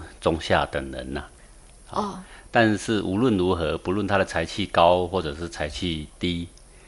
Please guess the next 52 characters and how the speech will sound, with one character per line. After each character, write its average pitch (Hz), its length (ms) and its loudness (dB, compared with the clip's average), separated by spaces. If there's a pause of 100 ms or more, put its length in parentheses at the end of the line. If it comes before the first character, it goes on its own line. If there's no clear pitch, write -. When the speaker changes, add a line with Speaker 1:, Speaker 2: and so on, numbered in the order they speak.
(140)
Speaker 1:
他 95 100 -2
终 98 200 0
是 104 140 -4
我 78 120 2
们 73 140 -2
的 80 100 -4
亲 98 360 -4
属 71 320 -6
嘛， 67 200 -8
我 73 140 -8
们 76 160 -6
对 87 160 0
他 87 140 -2
们 82 160 -2
的 76 100 -4
爱 87 260 0
护 80 280 -6
啊、 65 180 -6
疼 78 260 -6
惜 71 380 -4
啊， 71 180 -2 (320)
Speaker 2:
嗯。 208 240 -12
Speaker 1:
那 76 200 -2
这 - 140 -4
一 85 80 0
点 80 180 -4
呢， 71 120 -8
这 76 120 -8
是 - 120 -10
不 87 140 -6
能 73 180 -4
变 76 320 -2
的 71 100 -12
啊。 - 200 -14 (140)
Speaker 2:
是。 - 280 -10 (400)
Speaker 1:
呃， 78 360 2 (280)
对 101 220 4
于 85 340 -2 (300)
那 87 80 -4
种 71 420 -6 (120)
才 - 180 -8
气 90 240 -6
很 69 180 -10
高 78 240 0
的 76 200 -10 (340)
啊， - 300 -10 (280)
尊 117 220 4
位 107 180 6
很 69 200 -8
高 76 260 2
的 - 140 -12 (360)
啊 - 220 -14